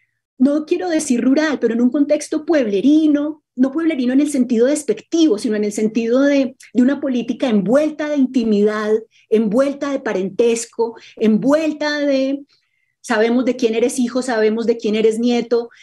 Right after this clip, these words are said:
sabemos cómo vivimos juntos, es esta cosa y la otra. Esa yuxtaposición de temporalidades puede, puede afianzarse como una nueva manera de experimentar el orden político, ¿sí?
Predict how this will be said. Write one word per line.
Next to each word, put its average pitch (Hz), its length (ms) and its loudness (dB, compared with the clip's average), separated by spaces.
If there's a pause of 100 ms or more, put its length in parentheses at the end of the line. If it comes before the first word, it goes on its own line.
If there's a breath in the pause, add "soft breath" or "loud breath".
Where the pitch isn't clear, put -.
sabemos 220 460 0
cómo 240 200 -2
vivimos 220 420 2
juntos, 240 300 0
es 233 140 -6
esta 247 240 -6
cosa 247 280 0
y 247 40 -2
la - 160 -2
otra. 196 440 -2
Esa 294 220 -2
yuxtaposición 285 960 0
de 339 100 0
temporalidades 202 1040 -2 (380 soft breath)
puede, 247 520 2 (680)
puede 269 200 2
afianzarse 254 640 -2
como 254 180 2
una 233 140 0
nueva 277 360 4
manera 262 580 0
de 226 80 0
experimentar 214 760 -2
el 247 120 0
orden 202 300 0
político, 185 520 -6 (100)
¿sí? - 360 -6